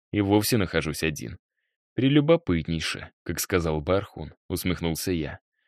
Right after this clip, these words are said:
Соня подошла ближе и, присев на край стола, взяла меня за руку. «Я уверена,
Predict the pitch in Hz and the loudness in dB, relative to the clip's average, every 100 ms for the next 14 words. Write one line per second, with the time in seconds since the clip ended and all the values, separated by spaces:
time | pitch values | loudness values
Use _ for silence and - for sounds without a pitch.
0 | _ _ - 190 208 170 127 104 95 82 | _ _ 0 2 4 4 4 6 2 2
1 | 82 123 107 87 - 135 156 190 - 180 | 2 2 0 -4 -2 -2 0 0 2 2
2 | 160 139 143 143 - 135 95 107 107 123 | 2 0 2 2 2 2 4 2 2 2
3 | 90 92 95 92 107 87 76 - - 92 | 4 2 0 0 0 -2 -2 -6 -14 -18
4 | _ _ _ _ _ _ _ 127 156 151 | _ _ _ _ _ _ _ 4 6 6
5 | 87 76 69 | 4 2 -6